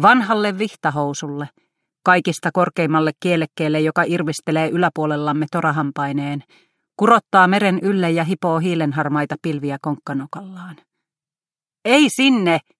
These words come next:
kiljun, mutta Vic ei kuuntele. Hän tempoo kärsimättömästi tytön käsivarsia, mutta tyttö pistää vastaan ja saa Vicin melkein horjahtamaan.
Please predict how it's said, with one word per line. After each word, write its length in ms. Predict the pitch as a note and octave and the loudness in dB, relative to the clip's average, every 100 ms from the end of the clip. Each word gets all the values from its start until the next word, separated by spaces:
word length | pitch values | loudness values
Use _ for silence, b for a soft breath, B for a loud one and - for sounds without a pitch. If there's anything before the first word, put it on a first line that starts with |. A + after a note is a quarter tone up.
| _ | _
kiljun, 480 | E3+ D3 C#3 C#3+ C#3+ _ _ _ _ _ _ | -2 -2 -2 -4 -6 _ _ _ _ _ _
mutta 220 | E3 - D#3+ | -6 -4 -4
Vic 120 | E3+ - | -6 -8
ei 140 | E3 D3+ | -8 -6
kuuntele. 440 | - C#3 D3+ C#3+ D#3+ _ _ _ _ _ _ _ _ _ _ _ _ _ _ - | -8 -10 -12 -14 -18 _ _ _ _ _ _ _ _ _ _ _ _ _ _ -2
Hän 180 | D#3+ | 0
tempoo 360 | D#3 E3 E3 E3 | 0 0 0 0
kärsimättömästi 840 | - E3+ - D#3 D3 E3+ D#3 D3 E3 - | 2 0 0 -2 -2 -2 -2 -2 -6 -6
tytön 320 | E3+ D#3+ C#3 | -4 -2 -2
käsivarsia, 640 | D#3 - C#3 D3 - D#3+ | -6 -6 -6 -6 -4 -2
mutta 200 | D#3 E3+ G3 | -2 -2 -4
tyttö 260 | F#3 F3 D#3+ | -6 -6 -4
pistää 360 | D3 - D#3+ | -6 -2 -2
vastaan 560 | E3+ D#3+ - C#3 C#3 D3 b b b | -2 -4 -6 -4 -4 -6 b b b
ja 100 | F#3 | 0
saa 240 | F#3 F#3+ F#3 | 4 4 4
Vicin 260 | G3 F#3 | 2 0
melkein 400 | D#3+ E3 D#3 E3+ | 2 0 0 -2
horjahtamaan. 800 | D#3+ D#3+ B2 - - E3+ D3 F3+ | -2 -4 -8 -14 -16 -14 -14 -16